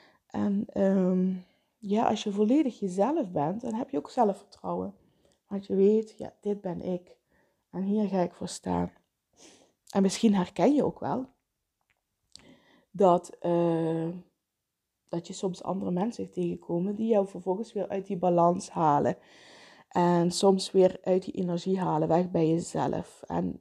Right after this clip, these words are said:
die allerlei oordelen, eh, over jou hebben. "Och, hè, dan komt zij weer."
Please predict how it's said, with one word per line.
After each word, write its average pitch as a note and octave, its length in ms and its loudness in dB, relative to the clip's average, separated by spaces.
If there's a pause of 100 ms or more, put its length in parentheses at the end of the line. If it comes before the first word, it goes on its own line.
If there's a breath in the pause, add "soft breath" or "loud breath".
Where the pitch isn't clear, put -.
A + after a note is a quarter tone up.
die F#3+ 480 2
allerlei G3 600 6 (140)
oordelen, F3 1040 4 (560 soft breath)
eh, E3 260 2 (140)
over F#3 300 2
jou D3+ 280 0
hebben. D3 380 -4
"Och, D#3+ 340 -8
hè, F3+ 240 -6
dan F#3+ 140 -4
komt F3+ 300 -8
zij D#3+ 400 -2
weer." E3 460 0